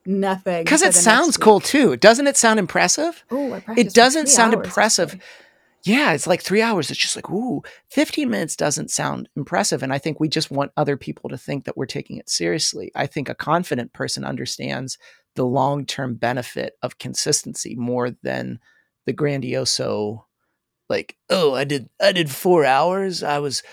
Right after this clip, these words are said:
Speaker 2: I was sweating so much. I didn't leave the room. I didn't even pee. I just, like, stayed right there and went to the bathroom while I was playing. That's how committed I am."
Speaker 1: That's one thing I love about this book is that besides the resource and the audio section of it,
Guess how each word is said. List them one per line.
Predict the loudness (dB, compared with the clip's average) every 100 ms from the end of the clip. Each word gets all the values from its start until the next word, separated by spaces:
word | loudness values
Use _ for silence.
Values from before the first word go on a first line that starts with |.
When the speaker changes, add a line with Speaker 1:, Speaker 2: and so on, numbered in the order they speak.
| -20 _
Speaker 2:
I | -2
was | 0
sweating | 2 2 2 0
so | 0 0
much. | 0 0 0 0
I | 2
didn't | 0 0
leave | -2
the | -2
room. | -2 -2 0
I | 0
didn't | 0 -2
even | -4 -6
pee. | -4 -4 -4
I | -4
just, | -4 -2 -2
like, | -4 -4
stayed | -2 -2 0
right | 2 2 0
there | 0 0
and | -2
went | -4
to | -2
the |
bathroom | 0 0 0 -4
while | -2 -2
I |
was | -4 -6
playing. | -6 -4 -6 -10 -14 -20 -20 0
That's | 6 6 8
how | 6
committed | 6 4 6 6 4
I | 4
am." | 2 0 -2 -6 -12 _ -20 -20 -20 _ _ _ _ -20 _
Speaker 1:
That's | 0 0
one | -2 -2 0
thing | 0
I | 0 2
love | 2 2
about | 0 -2 -2
this | -6 -6
book | -6 -4
is | -6 -6
that | -6 -6 -8
besides | -2 0 0 0
the | 0 0 -2
resource | -8 -2 -2 -2
and | -8
the | -6
audio | -6 -4 -6
section | -6 -10 -8 -6
of | -4
it, | -4 -6